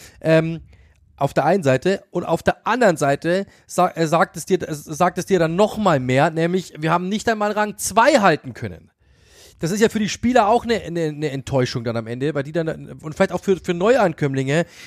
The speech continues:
die dann, die dann nicht sagen, „Ja, okay, die sind knapp dran gewesen“, sondern nach außen sieht's so aus, so quasi, die haben selbst das abgeschenkt. Sie sind selbst nicht Zweiter geworden. Also,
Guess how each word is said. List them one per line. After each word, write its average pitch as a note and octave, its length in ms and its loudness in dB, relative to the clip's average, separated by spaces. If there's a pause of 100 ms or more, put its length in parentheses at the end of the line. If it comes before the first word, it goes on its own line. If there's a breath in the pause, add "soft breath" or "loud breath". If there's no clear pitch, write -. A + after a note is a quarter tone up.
(140 loud breath)
die F#3 60 -8
dann, E3+ 320 0
die F3 100 -10
dann E3+ 180 2
nicht A3+ 220 0
sagen, C#3 380 2 (300 soft breath)
„Ja, D3 120 4
okay, F#3+ 220 6
die E3 80 0
sind D3 160 -4
knapp - 300 -2
dran F#3 200 2
gewesen“, C#3+ 380 2
sondern D#3 280 -2
nach C#3+ 140 -2
außen F3+ 360 2
sieht's D3+ 160 -4
so D#3 80 2
aus, C#3+ 180 2
so - 60 -10
quasi, D#3+ 260 2
die D3+ 80 0
haben D#3+ 140 0
selbst D#3+ 240 0
das F#3 140 0
abgeschenkt. A2 600 -8 (320 loud breath)
Sie C#3+ 140 -8
sind D#3+ 120 -6
selbst F3 300 0
nicht F3 160 -6
Zweiter E3+ 280 4
geworden. F#2 320 -6 (260 loud breath)
Also, D3 160 0